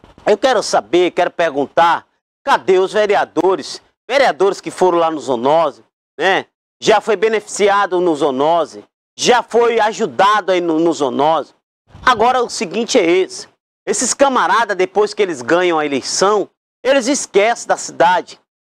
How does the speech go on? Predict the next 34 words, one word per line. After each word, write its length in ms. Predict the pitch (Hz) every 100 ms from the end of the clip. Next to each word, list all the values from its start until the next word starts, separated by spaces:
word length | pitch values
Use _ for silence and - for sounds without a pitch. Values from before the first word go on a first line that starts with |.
| -
eles 220 | 240 233
esquecem, 880 | 269 - - 226 240 - - 104 - _ _
é 200 | 285 277
isso 200 | 320 -
mesmo, 440 | 302 220 254 170 123 _ _
eles 240 | 240 285 254
esquecem 560 | 269 - 233 233 -
dos 240 | 247 208 180
órgãos 380 | 214 226 180 -
que 120 | 202
tem 160 | 202
na 140 | 196 185
cidade, 580 | - 147 151 180 143 - _ _ -
das 160 | 208
associações 880 | 226 - 220 254 220 - 208 226 220
que 60 | -
tem 140 | 190
na 100 | 185
cidade, 400 | - 160 196 - - -
associações 960 | 240 254 - 247 - 202 - 240 269
que 100 | -
esses 200 | 269 214
caras 400 | - 220 240 226
vai 140 | 202 170
lá 200 | 175 208
pedir 240 | 220 196
voto, 440 | 175 185 220 - _ _ _ _ -
associações 760 | 233 277 247 269 233 247 262
que 100 | -
esses 200 | 254 -
camaradas 560 | - 247 220 180 202 170
lá 80 | 160
vai 160 | 147
lá 300 | 156 226 170